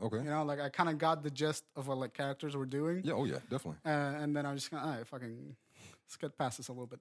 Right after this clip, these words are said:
Speaker 2: But other than that, I think it's a very well put together, solid movie, very well directed
Speaker 1: Mm-hmm.
Speaker 2: too, and
Speaker 1: Mm-hmm.
Speaker 2: simply directed,
Speaker 1: Yeah.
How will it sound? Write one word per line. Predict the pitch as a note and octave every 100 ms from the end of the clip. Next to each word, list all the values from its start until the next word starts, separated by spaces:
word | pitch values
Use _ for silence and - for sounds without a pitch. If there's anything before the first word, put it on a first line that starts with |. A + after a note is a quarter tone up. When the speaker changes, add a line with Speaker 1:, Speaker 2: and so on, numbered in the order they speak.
| _ _ _ _ _ _ _
Speaker 2:
But | F3 G3
other | A3 C#4+
than | F#3+
that, | G#3 C#3+
I |
think | C#3 D#3+
it's | D#3
a |
very | D3 D#3
well | D#3
put | D#3 -
together, | C#3+ C3+ B2+ A#2+
solid | - C#3 C#3+ B2+
movie, | B2 A#2 A2+ A2+ - _ _ _ _
very | E3 E3
well | E3 D#3+
directed | C#3 C#3 F3+ - A2+ B2 -
Speaker 1:
Mm-hmm. | F#3 F#3
Speaker 2:
too, | E3+ C#3 C3 E3
and | D#3+ E3
Speaker 1:
Mm-hmm. |
Speaker 2:
simply | - - A3 G#3+ F#3 C#3
directed, | B2+ C3 A#2+ A2 - A#2+ B2 E2+
Speaker 1:
Yeah. | A#2+